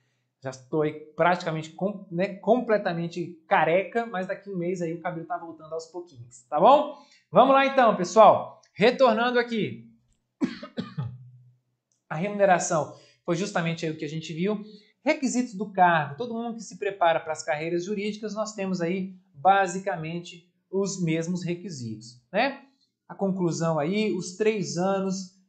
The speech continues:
pra galera que advoga, deixar todas as certidões prontas, lembrar dos cinco processos, cinco processos por ano, tá? É,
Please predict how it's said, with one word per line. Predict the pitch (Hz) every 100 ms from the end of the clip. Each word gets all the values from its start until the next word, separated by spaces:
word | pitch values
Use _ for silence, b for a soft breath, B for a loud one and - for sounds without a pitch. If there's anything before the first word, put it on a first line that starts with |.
| _
pra | 226 220
galera | 202 190 180
que | 185
advoga, | 180 151 160 160 143 131 - _ _ _
deixar | 143 202 208 196 190 185 160 - -
todas | - 254 262 214
as | 190
certidões | 190 180 180 156 160 - -
prontas, | 170 175 170 170 - _ _ -
lembrar | 208 226 185 185 170 156
dos | 170 -
cinco | - 262 254 196
processos, | 190 185 - 170 165 165 - 180 175 - _ _ _ _ _ _ _ _ _ _ _ _ _ _ _ _ _ _ _ _ _ _
cinco | - - 254 262 190
processos | 190 185 180 156 - -
por | 214 196
ano, | 175 180 185 190 - - -
tá? | 185 254 - - _ _ _ _ _ _ _ _ _
É, | 180 156 165 156 151 - - _